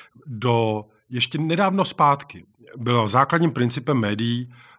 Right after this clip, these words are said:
ukázat všecko. Takže já jsem sám byl v šoku, když jsem,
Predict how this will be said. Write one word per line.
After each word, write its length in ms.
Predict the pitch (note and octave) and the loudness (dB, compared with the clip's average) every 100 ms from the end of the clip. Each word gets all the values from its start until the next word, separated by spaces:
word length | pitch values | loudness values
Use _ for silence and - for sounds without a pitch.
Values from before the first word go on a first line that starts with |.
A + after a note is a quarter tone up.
| - - | -20 -12
ukázat 460 | B2+ C#3+ B2+ C#3 | -2 2 4 2
všecko. 560 | - - C3 - - F2+ _ _ _ _ - - | 0 0 0 0 -8 -14 _ _ _ _ -20 -12
Takže 180 | A2+ G#2+ | -6 0
já 120 | A#2+ | 2
jsem 140 | B2+ D3 | 2 -2
sám 240 | - D3+ | 2 2
byl 100 | C#3+ | 2
v 80 | D3+ | 0
šoku, 240 | - - | -2 0
když 120 | D#3 C#3 | 0 2
jsem, 340 | D3+ C3+ G2+ | 2 2 -4